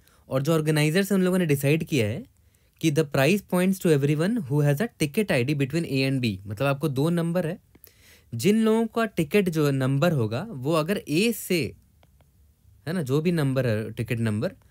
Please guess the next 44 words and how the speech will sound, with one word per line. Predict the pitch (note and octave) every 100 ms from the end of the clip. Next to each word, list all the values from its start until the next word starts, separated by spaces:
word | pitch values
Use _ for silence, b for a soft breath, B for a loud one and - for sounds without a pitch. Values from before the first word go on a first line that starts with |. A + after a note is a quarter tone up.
| b b B2
less | D3+ C#3+
than | D#3 C#3+
equal | C#3 C3+
to | G3
B, | A#2
मतलब | G#2+ D#3+
ए | - G#3+
से | A3
बीच | F3+ E3+ F#3+
के, | A3 C#3+
बी | C3 C3+ F#3+
के | G3+
बीच | D#3 E3 F#3 F#3
में | F3+
अगर | E3+
उसका | D#3+ -
टिकट | E3 C#3+ C#3 F3
नंबर | D#3+ A#2 B2
है, |
तो | F#3+
उसको | F#3+ -
पॉइंट्स | G3 C3 C3+ C#3+
मिलेगा। | A#2 G2 F2 F#2+ b b b C#3
जिन | F3
लोगों | G#3+ G#3 G3+
का | G3+
भी, | F#3 B3 D#4 b b b b B2
अ, | B2+ C3 C3+
टिकट | B2+ C#3+ D#3+
नंबर | D#3 C#3+ G#3 -
इन | D#3+ D#3
दोनों | D#3 D#3+
के |
बीच | D3+ D3 C#3+
में |
फॉल | D3+ B2 A2
करे, | G2+ F2+ E2+ -
है | D#3+
ना, | G#3+ - - - -
ए | C#3 D#3
और | E3
बी | F#3
इंक्लूसिव | F3 D3+ D3 C#3+ C3+
है, | F#2